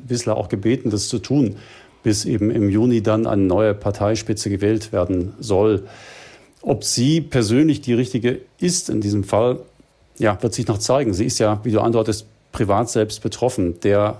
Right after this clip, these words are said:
Mann, der damals ihr Lebensgefährte gewesen sein soll und in der Fraktion in Hessen auch gearbeitet hat, hatte ein Verhältnis zu einer jungen Frau. Und diese junge Frau hat sich dann an Wissler gewandt, erst schriftlich, dann haben beide telefoniert.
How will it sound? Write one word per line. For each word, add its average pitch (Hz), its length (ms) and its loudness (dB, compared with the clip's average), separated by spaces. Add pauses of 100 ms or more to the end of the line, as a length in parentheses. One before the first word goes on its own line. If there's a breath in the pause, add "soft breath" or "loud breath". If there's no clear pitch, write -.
(140)
Mann, 113 380 0
der 98 160 2
damals 107 460 0
ihr 107 80 0
Lebensgefährte 110 680 -2
gewesen 110 300 0
sein 101 220 2
soll 120 480 2 (240 loud breath)
und 113 140 -4
in 98 60 2
der 95 100 0
Fraktion 123 720 2 (100)
in 107 140 2
Hessen 110 280 0
auch - 160 -4
gearbeitet 113 480 0
hat, 113 200 -4 (340 loud breath)
hatte 110 160 -2
ein 117 100 -2
Verhältnis 107 400 -2
zu - 80 -2
einer 110 120 2
jungen 104 260 2
Frau. 107 360 0 (240 loud breath)
Und 107 120 -4
diese 107 180 0
junge 110 220 4
Frau 107 360 2
hat 107 140 -2
sich 107 200 -4
dann 107 260 2
an 98 200 0
Wissler 117 320 0
gewandt, 101 400 0
erst 110 220 -4
schriftlich, 131 500 -2
dann 107 280 0 (340)
haben 104 180 0
beide 104 260 2
telefoniert. 117 720 0